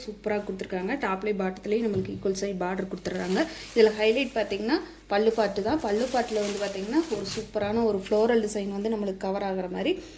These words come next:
ஒரு சூப்பரான ஒரு பிரிண்டட் டிசைனில் கொடுத்துருக்காங்க. டசல்ஸ் ஒர்க்குமே வந்துடுது நம்மளுக்கு. ப்ளஸ் அதோட உங்களுக்கு சாரியில் பார்த்தீங்கன்னா, சாரியோட லோகோ வந்து இந்த பல்லு பார்ட்லேயுமே பிரிண்ட் ஆகிருக்குது. ப்ளஸ் உங்களுக்கு, ஆ, ப்ளவுஸ் பார்ட்லேயுமே ஒரு இடத்துல வந்து பார்த்தீங்கன்னா, பிரிண்ட் ஆகி வந்திருக்கு. பார்த்தீங்கன்னா தெரிய வர இந்த இடத்துலையுமே உங்களுக்கு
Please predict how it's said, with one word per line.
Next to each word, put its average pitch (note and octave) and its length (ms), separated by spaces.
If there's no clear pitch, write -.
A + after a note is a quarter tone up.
ஒரு G3 280
சூப்பரான G#3+ 440
ஒரு G3+ 120
பிரிண்டட் G3 520
டிசைனில் G3 360
கொடுத்துருக்காங்க. G3 600
டசல்ஸ் A#3+ 400
ஒர்க்குமே A3 340
வந்துடுது G3 400
நம்மளுக்கு. F#3+ 360
ப்ளஸ் A#3 220
அதோட G#3+ 260
உங்களுக்கு A#3+ 420
சாரியில் A3+ 360
பார்த்தீங்கன்னா, G#3 340
சாரியோட G#3+ 440
லோகோ A3 440
வந்து G3+ 280
இந்த G#3 280
பல்லு A3 300
பார்ட்லேயுமே A#3 640
பிரிண்ட் G#3+ 240
ஆகிருக்குது. G3 420
ப்ளஸ் G#3+ 220
உங்களுக்கு, G#3 360
ஆ, G3+ 120
ப்ளவுஸ் G3+ 400
பார்ட்லேயுமே A3+ 420
ஒரு G#3 160
இடத்துல G#3 200
வந்து G3+ 180
பார்த்தீங்கன்னா, G3+ 380
பிரிண்ட் G3+ 200
ஆகி G3+ 120
வந்திருக்கு. F#3+ 580
பார்த்தீங்கன்னா G3 360
தெரிய F#3+ 240
வர F#3+ 140
இந்த G3 220
இடத்துலையுமே F#3+ 420
உங்களுக்கு A3+ 380